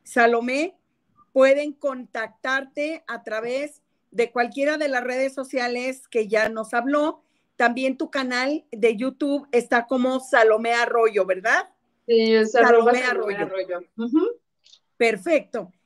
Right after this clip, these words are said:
Speaker 1: Y pues, mi querida Salomé, pues qué gusto estar contigo con esta plática,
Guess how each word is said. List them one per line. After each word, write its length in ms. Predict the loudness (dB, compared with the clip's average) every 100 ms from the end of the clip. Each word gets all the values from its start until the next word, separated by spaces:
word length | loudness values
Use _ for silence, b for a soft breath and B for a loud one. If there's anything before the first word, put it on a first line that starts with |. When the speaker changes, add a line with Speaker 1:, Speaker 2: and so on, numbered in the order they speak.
| _ -6
Speaker 1:
Y 300 | -2 -2 2
pues, 360 | 2 2 -2 -8
mi 200 | -6 0
querida 360 | 0 2 0
Salomé, 480 | 0 -2 -2 -4 -6
pues 240 | -2 -4 -2
qué 160 | -4
gusto 680 | -2 -4 -6 _ 2 2 -2 _ _ _ _
estar 380 | -4 0 -2 0
contigo 760 | -2 0 -2 0 2 2 0 -2
con 220 | -6 -4
esta 680 | -8 -4 0 0 0 -2 0
plática, 840 | 2 2 0 -8 -6 -4 -2 -4